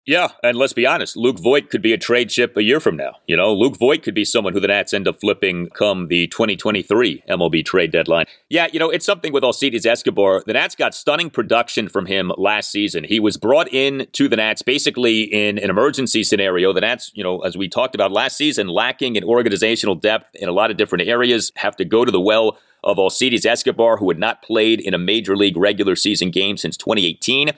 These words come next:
And Escobar last season, seventy-five games, three hundred forty-nine plate appearances, O P S plus of one oh six. He really was a pleasant surprise. He re-signs early with the Nats in the offseason, and this season just was really bad. He was right back to where he was at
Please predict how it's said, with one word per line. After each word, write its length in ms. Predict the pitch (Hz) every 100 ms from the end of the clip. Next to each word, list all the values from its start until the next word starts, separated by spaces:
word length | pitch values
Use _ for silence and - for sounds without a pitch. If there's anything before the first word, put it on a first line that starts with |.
| _
And 180 | - 120 127
Escobar 720 | 175 - 214 139 110 104 - _
last 340 | - 110 156 -
season, 380 | 156 156 117 101
seventy-five 640 | - 135 160 - 131 113
games, 340 | 110 110 104
three 240 | - 101 135
hundred 300 | 139 135 117
forty-nine 440 | 120 123 107 107
plate 260 | - 113 127
appearances, 540 | - 98 90 87 90
O 140 | 92 131
P 220 | - 143
S 100 | 147
plus 320 | - 113 117
of 80 | 113
one 200 | 85 107
oh 60 |
six. 300 | 107 - 143
He 120 | - 101
really 260 | 131 160
was 200 | 127 117
a 60 | 107
pleasant 400 | - 104 98 101
surprise. 640 | - - 123 147 123 90 - _ _ _ _
He 120 | - 110
re-signs 580 | 98 160 - 143 143 -
early 240 | 139 175
with 140 | 147 127
the 60 |
Nats 260 | 113 113 -
in 40 |
the 120 | 104
offseason, 640 | 95 98 - 98 90 98 98
and 240 | 101 98 -
this 200 | 110 156
season 380 | 151 127 107 104
just 320 | 82 117 -
was 180 | 113 98
really 240 | 95 123
bad. 340 | 131 120 135 -
He 100 | 110
was 160 | 104
right 200 | 95 120
back 260 | 120 120 123
to 100 | 107
where 180 | 98 110
he 60 |
was 180 | 110 98
at 300 | 101 117 -